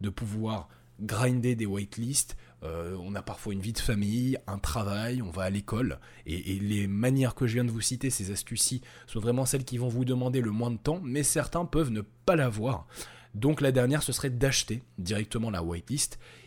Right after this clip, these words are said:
Il existe notamment chez Trinity un service de whitelist à l'achat qui vous permet justement de pouvoir bénéficier d'à peu près tous les projets disponibles sur le marché de façon cent pour cent sécurisée et ce, sans avoir à y investir du temps, mais uniquement un petit peu d'argent.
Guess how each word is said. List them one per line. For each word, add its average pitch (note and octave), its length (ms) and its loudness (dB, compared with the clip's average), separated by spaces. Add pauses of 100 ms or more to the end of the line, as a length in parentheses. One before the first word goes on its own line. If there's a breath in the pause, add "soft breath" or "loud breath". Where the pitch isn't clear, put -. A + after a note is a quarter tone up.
Il A2+ 120 4
existe A#2 480 0
notamment G2+ 440 -2
chez G#2 160 -4
Trinity G#2+ 580 -2 (420 loud breath)
un A2 100 0
service A#2+ 380 2
de A2+ 80 -4
whitelist G#2+ 640 -4 (300 soft breath)
à D#3 80 0
l'achat C#3 480 -2
qui - 140 -6
vous B2 120 0
permet B2 340 -2
justement A#2+ 440 -4
de C3+ 60 -6
pouvoir G#2+ 220 -4
bénéficier A2 600 -2 (260 loud breath)
d'à F#2 80 -4
peu A2 100 0
près B2 180 0
tous - 240 8
les F3 140 8
projets D3 540 2 (100)
disponibles G#2+ 640 -2
sur G#2 200 -4
le F2+ 60 -4
marché F2 380 -4 (280 loud breath)
de F#2 100 -2
façon C3 440 0 (340 loud breath)
cent - 340 6
pour C#3 180 -2
cent C3 160 0
sécurisée G#2+ 760 -2 (380 loud breath)
et A2+ 120 -4
ce, D3+ 440 2
sans D#3+ 400 2
avoir C3 400 4
à A2 180 -2
y A2+ 80 -2
investir G#2 540 -2
du G2 140 -8
temps, D3 220 -4
mais A#2 160 -2
uniquement B2 440 -4
un G2+ 60 -4
petit - 160 -4
peu B2 140 -2
d'argent. F2+ 320 -2